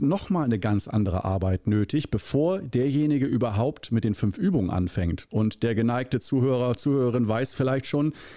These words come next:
im Qigong Club sind die fünf Übungen der Anfang. Also komm, wie du willst, in was für einem Zustand du bist, egal.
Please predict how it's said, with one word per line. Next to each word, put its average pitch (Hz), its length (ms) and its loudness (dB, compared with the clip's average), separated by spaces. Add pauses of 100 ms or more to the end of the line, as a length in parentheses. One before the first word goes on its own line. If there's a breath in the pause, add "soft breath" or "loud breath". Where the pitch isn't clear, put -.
im 135 140 2
Qigong 135 320 2
Club 156 220 0
sind 123 180 0
die 123 80 2
fünf 135 280 0
Übungen 127 520 2
der 110 180 0
Anfang. 107 520 -2
Also 107 480 0 (280)
komm, 170 300 0
wie 196 100 2
du 196 120 2
willst, 165 340 0
in 135 140 2
was 147 180 -4
für 190 60 0
einem 180 100 -2
Zustand 247 460 0
du 233 60 0
bist, 165 260 -2
egal. 143 480 0